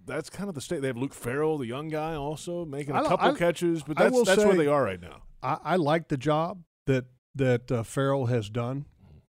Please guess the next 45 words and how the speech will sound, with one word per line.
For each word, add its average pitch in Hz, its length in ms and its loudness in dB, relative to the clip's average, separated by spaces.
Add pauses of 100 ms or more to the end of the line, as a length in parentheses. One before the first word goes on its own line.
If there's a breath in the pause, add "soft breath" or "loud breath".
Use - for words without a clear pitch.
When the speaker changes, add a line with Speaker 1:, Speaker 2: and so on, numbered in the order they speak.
(240)
Speaker 2:
I 135 60 -4
do. 127 200 0
I 110 80 -6
think, 143 220 -6
I 127 60 -6
think 147 220 -6
he's 135 460 -6
gonna 151 180 -2
be, 143 140 -4
he's 151 140 -4
gonna 175 140 -4
be 185 120 0
okay. 202 420 -6 (720)
Uh, 120 240 -6
do 123 160 -2
I 139 80 2
think 156 220 -4
he 151 60 -18
can 160 120 -4
be 151 80 0
a 139 60 -2
frontline 156 400 -6
guy? 156 220 -4
I 143 40 -2
don't 151 140 0
know. 110 160 -6
I 131 40 -4
mean, 123 180 -2
maybe. 143 440 -4 (360)
But, 127 540 -4
uh, 131 300 -2
I, 139 100 -4 (100)
I 151 60 -4
expect - 500 -6
him 156 200 -2
to 131 100 -6
be 135 580 0
a 127 80 -8
really 135 280 0
good 131 420 0
second 139 460 -6 (100)
type 135 260 -4
of 113 120 -12
tight 123 260 -2
end. 127 220 -2